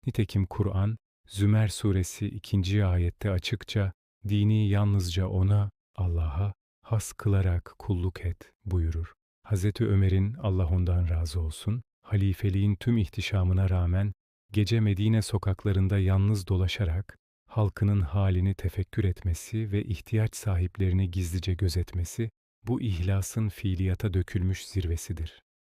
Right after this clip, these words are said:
O, yalnızlığın muhasebe meydanında, "Hesaba çekilmeden önce kendini hesaba çek" düsturunu uygulayarak, kalabalıkların övgüsünden kaçmış ve yalnızca Hakk'ın rızasını aramıştır.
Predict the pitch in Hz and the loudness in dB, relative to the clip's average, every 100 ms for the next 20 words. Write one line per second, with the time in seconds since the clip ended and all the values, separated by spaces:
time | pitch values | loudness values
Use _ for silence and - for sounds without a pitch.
0 | - 98 101 92 _ _ _ _ - 101 | -2 0 0 -4 _ _ _ _ -2 2
1 | 98 101 90 95 104 104 92 82 90 - | 4 2 2 0 2 2 2 2 0 0
2 | 95 92 90 87 90 87 85 85 90 - | 0 2 2 2 2 2 0 -2 -4 -8
3 | _ _ - - 101 92 95 - 95 - | _ _ -6 -4 -2 -2 -2 -2 -6 -2
4 | 104 98 95 92 92 92 92 - 98 92 | 0 0 2 0 0 0 -2 -2 -2 0
5 | 95 82 92 - 92 95 92 - 85 - | 0 0 -4 -2 -2 -2 -4 -8 -10 -10
6 | _ _ _ 101 90 - 101 95 107 98 | _ _ _ -6 -4 -4 -2 0 0 0
7 | 92 98 92 92 90 104 - - _ _ | 0 0 0 2 0 -2 -6 -20 _ _
8 | _ - 101 92 101 95 - 104 107 101 | _ -2 0 2 2 0 -2 0 2 2
9 | 92 87 - 101 92 92 87 90 82 - | 0 -2 -2 -2 0 -2 -4 -6 -6 -4
10 | 101 113 - - - 92 95 104 98 87 | -4 -4 -10 -16 -4 0 2 2 2 0
11 | 101 80 95 - - 101 92 90 90 85 | -4 -2 -2 -4 -2 0 0 0 0 -2
12 | - 90 85 85 85 82 - 87 - | -2 -2 0 -2 -2 -4 -8 -14 -16